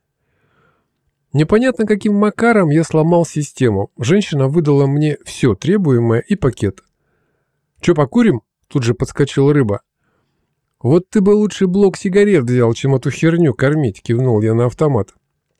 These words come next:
«Да ладно, чё ты жмёшься?» «Я не жмусь, я поучаю. Пошли». Закурили втроём у дверей магазина.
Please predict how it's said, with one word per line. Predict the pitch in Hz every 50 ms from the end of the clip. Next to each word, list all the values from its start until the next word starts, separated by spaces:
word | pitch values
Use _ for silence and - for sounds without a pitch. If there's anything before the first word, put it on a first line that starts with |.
| _ _ _ _ _ _ - -
«Да | 104 104 107 113 123 117 113 123
ладно, | 143 170 170 160
чё | - - 156
ты | - - 113
жмёшься?» | 110 135 147 139 - - - 92 - _ _ _ _ _ _ _ _ _ _
«Я | 117 127 160
не | 202 233 233
жмусь, | 208 175 160 170 180 190 185 - -
я | 165 135
поучаю. | - 160 170 185 165 - - - 123 123 120 113 120 123 - _ _ _
Пошли». | - 190 - - - 127 98 - _ _ _ _ _ _ _ _ _ _ _ _ _ _ _ _ _ _ _ _ -
Закурили | 120 135 254 - 262 277 269 240
втроём | 190 - - - 147 151 180 190 180
у | 143 120
дверей | 117 117 123 120 135 139
магазина. | 143 143 139 131 131 143 139 123 120 120 110 98 95 92 -